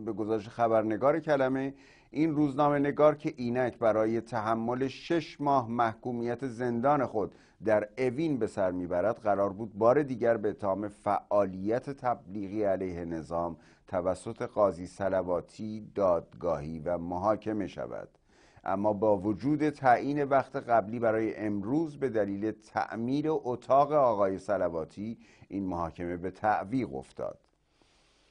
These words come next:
طباطبایی بار نخست در سال هشتاد و نه توسط سپاه بازداشت و به شش ماه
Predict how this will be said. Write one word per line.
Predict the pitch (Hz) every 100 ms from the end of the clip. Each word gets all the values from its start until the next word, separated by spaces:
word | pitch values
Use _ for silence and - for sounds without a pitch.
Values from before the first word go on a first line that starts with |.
| _
طباطبایی | 110 110 123 127 131 151
بار | 135 151 151 151
نخست | 143 139 - 165 170 -
در | 151 131
سال | - 147
هشتاد | 139 127 131 - 135 120
و | 120
نه | 127 156
توسط | 151 131 120 135 135
سپاه | 127 123 113 123 110 -
بازداشت | 104 101 76 101 123 143 131
و | 104
به | 95
شش | - - 147 147 -
ماه | 120 110 113